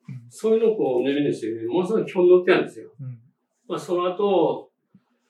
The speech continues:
Speaker 2: うん、高校卒業してから東京出て、七、八年、あの、あちらで、<laughs> 過ごしたんですけども、湘南ですから帰ってきて。で、あの、この、あの、人一の松-、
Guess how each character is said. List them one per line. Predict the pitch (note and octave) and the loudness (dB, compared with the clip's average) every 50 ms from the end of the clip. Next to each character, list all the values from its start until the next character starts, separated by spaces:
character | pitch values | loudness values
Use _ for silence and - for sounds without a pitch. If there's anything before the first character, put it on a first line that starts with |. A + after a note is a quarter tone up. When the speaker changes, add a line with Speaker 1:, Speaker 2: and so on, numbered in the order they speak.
| _ _ _ _ _ _ _ _ _ | _ _ _ _ _ _ _ _ _
Speaker 2:
う | C#3+ | -12
ん、 | C3 C3 C3 B2 - | -10 -8 -8 -6 -4
高 | - D3 D3 D3 | -2 -2 0 0
校 | E3+ D#3 | 0 0
卒 | D3+ C3 B2 C3+ | 0 -2 -2 -2
業 | A#2 - | -4 -4
し | - | -4
て | D3 | -2
か | C#3 C#3+ | -2 0
ら | D3 C3 A#2+ A2 | 0 0 0 -2
東 | - C3 A#2+ - | -4 -6 -8 -6
京 | C3 B2 A#2 B2 | -6 -6 -6 -6
出 | B2 A2+ | -8 -8
て、 | A2+ A2+ A2 - - - _ | -8 -10 -10 -12 -16 -20 _
七、 | - - - - A2+ | -20 -20 -14 -10 -10
八 | A2+ A2 A2+ A2 | -10 -8 -6 -6
年、 | A#2+ A#2 G2+ - - _ _ _ _ _ _ _ _ _ _ _ _ _ _ _ _ _ _ _ _ | -6 -6 -6 -10 -18 _ _ _ _ _ _ _ _ _ _ _ _ _ _ _ _ _ _ _ _
あ | A2+ | -20
の、 | G#2+ G#2 G#2+ G#2+ | -20 -20 -16 -14
あ | A2 A2+ - | -14 -16 -14
ち | - | -10
ら | C#3 C#3 C3 - | -8 -8 -8 -6
で、 | B2 B2 C3 D3+ D3 - - B2+ | -6 -4 -2 -2 -2 -4 -6 -10
<laughs> | A#2 - | -14 -16
過 | A2+ | -16
ご | - - | -16 -16
し | - - D3 C3 B2 A#2+ A#2 - | -16 -10 -8 -8 -6 -8 -8 -8
た | B2 | -10
ん | A#2+ A2 | -10 -10
で | - | -10
す | - | -14
け | - - | -20 -20
ど | G#2 A2 | -16 -16
も、 | A2 G#2+ - _ _ _ _ _ _ _ _ _ _ - - - - _ _ | -16 -16 -18 _ _ _ _ _ _ _ _ _ _ -14 -14 -14 -14 _ _
湘 | - F#3+ | -2 0
南 | G3 G3 F#3+ G3 | 2 2 2 2
で | F#3+ | 0
す | E3 - | 0 0
か | D3+ | -2
ら | - - | -2 -2
帰 | B2+ | -4
っ | - - | -6 -6
て | D3 | -6
き | - - | -8 -8
て。 | A#2 G#2+ - - _ _ _ _ _ _ _ _ _ _ _ _ _ _ _ _ _ _ _ _ _ _ _ _ _ _ _ _ _ | -8 -10 -10 -14 _ _ _ _ _ _ _ _ _ _ _ _ _ _ _ _ _ _ _ _ _ _ _ _ _ _ _ _ _
で、 | - E3 | -6 -4
あ | D#3 | -2
の、 | D3+ D#3+ D#3 D#3 D#3 D#3 D3 C#3+ - - - _ _ _ _ _ _ - - - - | 0 0 -2 -2 -2 -4 -6 -8 -14 -20 -20 _ _ _ _ _ _ -20 -20 -10 -6
こ | |
の、 | E3 F3 F3 F3+ E3+ D#3 - | -4 -2 -2 -2 -2 -2 -2
あ | C3 | -4
の、 | B2 A#2+ A2+ A2+ | -6 -6 -8 -10
人 | - - - F#3+ F3+ E3 | -14 -10 -2 0 0 0
一 | D3 - - | 0 -2 -6
の | B2 A2+ - - - _ _ _ _ _ _ _ _ _ _ _ _ - - - _ _ _ | -10 -10 -12 -12 -18 _ _ _ _ _ _ _ _ _ _ _ _ -20 -20 -20 _ _ _
松-、 | C3+ D3 D3 D3 C#3+ - F3 E3 E3 | -6 -6 -6 -6 -6 -8 -10 -10 -10